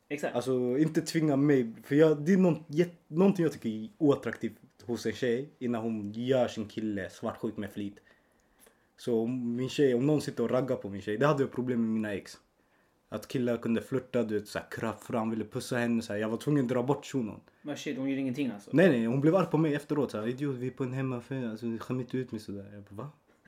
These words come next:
Speaker 2: <laughs>
Speaker 1: Ja, men det där är för att hon inte känner sina gränser. Men det skulle vara tvärtom. Var det tvärtom? Har du känt, alltså, hände det någon gång? Tvärtom?
Speaker 2: Aldrig.
Speaker 1: Ja, ex-,
Speaker 2: Aldrig.
Speaker 1: ja,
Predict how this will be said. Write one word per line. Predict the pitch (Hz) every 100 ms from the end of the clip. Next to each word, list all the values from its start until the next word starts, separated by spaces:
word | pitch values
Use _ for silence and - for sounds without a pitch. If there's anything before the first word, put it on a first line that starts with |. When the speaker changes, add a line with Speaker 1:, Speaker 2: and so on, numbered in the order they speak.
| _ - - - - -
Speaker 2:
<laughs> | 160 - 196 - -
Speaker 1:
Ja, | - 127 123
men | 127
det | 131
där | 147
är | 147 123
för | -
att | 120
hon | 143 139
inte | 123
känner | 120 123
sina | 117 117
gränser. | 117 117 110 107 - _ _
Men | 131 139
det | 120 135
skulle | - 143
vara | 135
tvärtom. | 135 135 - 160 120
Var | - 135
det | 139
tvärtom? | - 117 123
Har | 123
du | 127 123
känt, | 156 143 120 -
alltså, | 123 131 123 127 - _ _ _
hände | 139 143
det | 147
någon | 123
gång? | 120 - -
Tvärtom? | 127 120 110 - _ _ 151 151
Speaker 2:
Aldrig. | 185 208 202 113 - -
Speaker 1:
Ja, | 151 135 131
ex-, | 135
Speaker 2:
Aldrig. | 175 185
Speaker 1:
ja, | 143